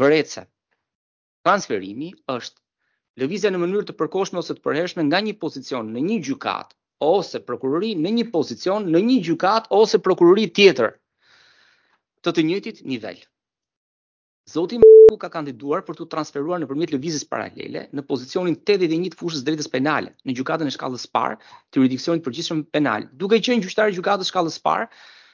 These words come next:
të jurisdiksionit përgjithshëm Tiranë, i cili e ushtron funksionin aktualisht në seksionin civil pranë kësaj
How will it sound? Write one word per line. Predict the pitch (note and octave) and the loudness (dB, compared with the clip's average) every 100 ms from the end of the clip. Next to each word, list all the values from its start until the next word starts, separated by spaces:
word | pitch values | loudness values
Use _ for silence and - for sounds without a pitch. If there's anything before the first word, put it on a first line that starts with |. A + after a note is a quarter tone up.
| _ _ _ - | _ _ _ 2
të | |
jurisdiksionit | D#3 D#3+ F3+ F#3+ D#3+ | 2 2 -2 -4 -4
përgjithshëm | C3+ D#3 D3+ B2+ | -4 -2 -2 0
Tiranë, | F3 F#3+ G#3+ | 2 2 0
i | F3 | -4
cili | G#3+ A3 | -4 -2
e | F#3 | -2
ushtron | - G#3 G#3 | -2 -8 -6
funksionin | E3+ G3+ G3+ G#3+ G#3+ _ _ _ F#3 | -8 -6 -6 -8 -10 _ _ _ -6
aktualisht | F#3+ F#3 F3 G#3 E3+ | -4 -2 -2 -4 -6
në | |
seksionin | D#3+ D#3+ G#3 G3 F3 | -6 -6 -4 -4 -4
civil | - F3+ D#3 F#3+ | -2 0 0 -2
pranë | - D3+ | -6 -8
kësaj | - C#3+ | -6 -8